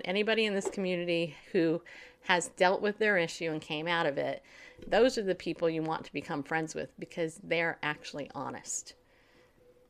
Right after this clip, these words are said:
Otherwise, you, you're just, you're, you're in a lie. You know what I mean? So i-, it's just the way it is. Do I understand psychology? No, I don't. I'm never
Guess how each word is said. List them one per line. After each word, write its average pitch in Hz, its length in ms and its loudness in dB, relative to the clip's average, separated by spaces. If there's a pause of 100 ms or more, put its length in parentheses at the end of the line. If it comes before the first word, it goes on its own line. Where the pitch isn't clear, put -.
(420)
Otherwise, 165 760 4 (180)
you, 170 200 -4
you're 170 220 -2
just, 170 400 -8
you're, 160 140 -2 (560)
you're 180 140 0
in 156 60 0
a 143 60 -2
lie. 120 320 0 (240)
You 165 80 -8
know 165 60 2
what 165 80 2
I 165 40 0
mean? 160 260 -2 (120)
So - 320 4
i-, 185 60 4
it's 185 300 2
just - 220 -4
the 165 60 -2
way 156 120 4
it 151 80 2
is. 147 180 0
Do 180 120 0
I 175 140 6
understand 165 460 0
psychology? 170 680 4 (540)
No, 160 260 6
I 147 120 6
don't. 143 340 0
I'm 151 300 -2 (420)
never 196 480 6